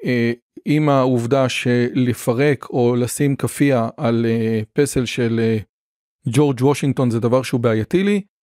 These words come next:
זה פשוט להצביע למפלגה שמרנית. יש משהו מעבר לזה שאתה רואה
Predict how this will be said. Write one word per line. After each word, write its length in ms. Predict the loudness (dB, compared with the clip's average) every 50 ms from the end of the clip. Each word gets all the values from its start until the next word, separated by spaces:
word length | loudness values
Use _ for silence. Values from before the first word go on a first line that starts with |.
| _ _ _ _ _
זה 120 | -4 -4
פשוט 280 | -4 -2 -2 -2 0 0
להצביע 300 | 0 0 0 0 0 2
למפלגה 480 | 2 2 0 0 -2 -2 -2 0 0
שמרנית. 560 | 0 0 -2 0 0 0 2 2 0 -2 -2 -4
יש 320 | -2 0 0 0 -2 -2 -2
משהו 320 | -2 0 0 0 0 0
מעבר 480 | 2 2 2 0 0 -2 0 0 2 2
לזה 200 | 2 0 0 -2
שאתה 160 | -2 -2 -2
רואה 340 | -2 -2 -2 0 0 0